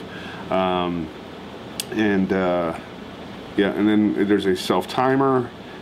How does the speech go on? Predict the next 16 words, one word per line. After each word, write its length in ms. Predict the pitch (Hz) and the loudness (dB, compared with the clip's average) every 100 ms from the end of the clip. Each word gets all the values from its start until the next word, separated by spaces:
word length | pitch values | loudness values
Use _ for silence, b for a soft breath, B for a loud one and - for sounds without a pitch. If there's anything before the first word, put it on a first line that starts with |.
| B - | B -2
and 680 | 92 101 101 98 98 98 - | 2 4 4 6 4 4 2
a 440 | 90 98 95 92 | 4 6 6 4
multiple 500 | 95 95 95 92 87 | 4 2 0 0 0
exposure 520 | 85 - 90 87 85 | 0 0 4 4 2
mode. 320 | 82 73 64 - - B B - | -2 -2 -4 -6 -10 B B -2
Uh, 260 | 92 92 92 | 2 2 2
so 160 | 113 | 4
you 180 | 101 104 | 4 4
have 120 | 101 | 2
some 140 | 107 101 | 2 2
options 340 | 95 101 92 | 0 -2 -4
with 100 | 95 | 0
that. 240 | 113 110 120 | 2 0 -2
You 120 | 98 | -2
can 180 | 107 104 | 0 2
also 260 | 104 - | 2 2